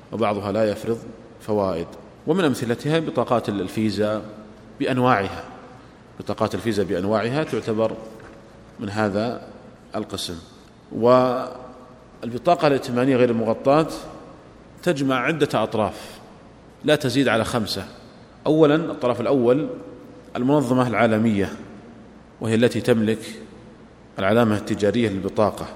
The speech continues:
وتشرف عليها وتشرف على إصدار البطاقات وفق اتفاقيات مع البنوك المصدرة. ومن أشهر هذه المنظمات العالمية منظمة فيزا ومنظمة ماستر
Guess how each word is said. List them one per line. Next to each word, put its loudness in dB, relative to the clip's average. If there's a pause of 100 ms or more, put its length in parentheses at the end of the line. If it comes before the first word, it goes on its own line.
(460)
وتشرف -6
عليها 2 (680)
وتشرف -4
على 2
إصدار 2
البطاقات 0 (560)
وفق -2
اتفاقيات 0
مع -2 (680)
البنوك -4
المصدرة. -4 (580)
ومن 2
أشهر 4
هذه 4
المنظمات 0
العالمية 0
منظمة 2
فيزا 0 (1300)
ومنظمة 0
ماستر 0